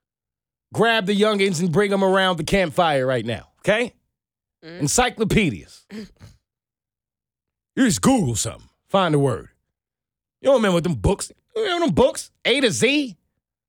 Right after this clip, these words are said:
Speaker 1: Everyone was a dictionary, Katie. You don't know nothing about this life, okay?
Speaker 2: I used to have a collection of encyclopedias.
Speaker 1: You did, so you know something about that.
Speaker 2: Mm-hmm.
Speaker 1: Maps. I ain't talking about the app. I'm talking about a
Speaker 2: Mm-hmm.
Speaker 1: real map that you have to unfold, pull out, read,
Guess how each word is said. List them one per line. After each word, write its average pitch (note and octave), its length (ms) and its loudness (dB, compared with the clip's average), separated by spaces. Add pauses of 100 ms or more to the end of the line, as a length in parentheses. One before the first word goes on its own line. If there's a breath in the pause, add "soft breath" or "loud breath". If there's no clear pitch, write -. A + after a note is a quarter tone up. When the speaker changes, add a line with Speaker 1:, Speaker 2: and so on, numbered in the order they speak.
(280)
Speaker 1:
Everyone B3 400 2
was G3+ 120 0
a F#3 40 -2
dictionary, F3 520 0
Katie. G3 240 0
You A#3+ 100 2
don't A#3 80 0
know A3 80 0
nothing G#3+ 140 0
about F3+ 200 0
this A#2+ 140 -8
life, A2 240 -6
okay? G3 320 -2 (220)
Speaker 2:
I F#3 40 -16
used E3+ 140 -14
to D3+ 60 -12
have C#3+ 120 -14
a - 40 -20
collection - 420 -16
of B2+ 80 -16
encyclopedias. - 880 -16
Speaker 1:
You A#2+ 60 -4
did, D#3+ 260 0
so G#2+ 100 -12
you A#2+ 60 -4
know E3+ 140 2
something C#3 180 -2
about G2 200 -6
that. - 200 -16
Speaker 2:
Mm-hmm. F3+ 200 -20 (460)
Speaker 1:
Maps. E3+ 720 -4 (960)
I D#3 120 -2
ain't F3 160 0
talking F#3+ 240 0
about F3 220 0
the C#3+ 120 0
app. E3 240 0 (160)
I'm A2 80 -12
talking F#3+ 140 0
about E3 100 2
a D3+ 60 2
Speaker 2:
Mm-hmm. C#3 120 0
Speaker 1:
real F#3 280 2
map E3+ 440 -2 (120)
that A#2+ 160 -8
you D#3+ 40 0
have C#3 100 0
to C#3 120 -6
unfold, E3+ 600 0 (500)
pull G3+ 220 2
out, D#3+ 220 -2 (760 loud breath)
read, F3 500 2